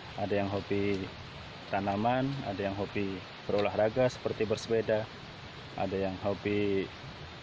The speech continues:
memelihara hewan, dan ada hobi unik. Salah satunya adalah memelihara serangga,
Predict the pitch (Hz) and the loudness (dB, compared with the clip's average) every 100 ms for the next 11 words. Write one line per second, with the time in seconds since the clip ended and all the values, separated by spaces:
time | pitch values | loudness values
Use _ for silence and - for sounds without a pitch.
0 | - 107 107 107 101 98 104 123 120 120 | -6 0 2 2 2 2 4 4 4 2
1 | - - - - - - 143 151 - 127 | -2 -12 -14 -14 -6 2 2 2 2 2
2 | 117 131 127 120 120 117 104 - 110 107 | 4 4 4 4 4 4 2 0 2 2
3 | 113 104 113 113 107 104 104 104 104 - | 0 0 0 2 2 4 4 4 2 -4
4 | - - - - - - - - - - | -14 -14 -14 -14 -14 -14 -14 -14 -14 -4
5 | 117 117 117 113 117 113 - 113 110 104 | 2 4 4 4 4 2 2 2 4 2